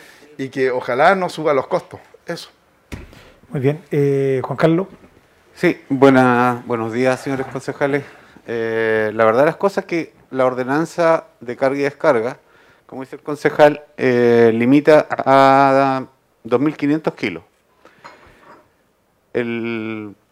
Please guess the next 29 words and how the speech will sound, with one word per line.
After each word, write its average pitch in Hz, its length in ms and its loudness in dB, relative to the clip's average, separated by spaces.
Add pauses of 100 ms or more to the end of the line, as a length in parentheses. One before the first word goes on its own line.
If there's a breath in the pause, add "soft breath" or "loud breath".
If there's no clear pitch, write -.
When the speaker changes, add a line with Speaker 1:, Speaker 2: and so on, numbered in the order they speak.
(420)
Speaker 3:
el 113 260 -6
tema 131 260 0
del 123 400 -2
tonelaje 135 500 -2
del 131 140 -2
vehículo 135 440 0
de 131 80 0
ingreso 139 400 0
al 143 80 0
perímetro 147 560 -2
que 135 60 -8
está 143 240 -4
fijado 151 540 4
dentro 147 260 4
de 143 60 6
la 143 80 6
ordenanza, 143 480 2
que 151 100 -4
es 135 80 -6
rosa, 143 720 0
que 147 160 -2
la, 143 100 2
eh, 139 360 -4 (400)
para 131 220 2
los 127 140 0
que, 127 680 -2
eh, 113 460 -2 (1200)
somos 139 300 4
antiguos, 151 440 0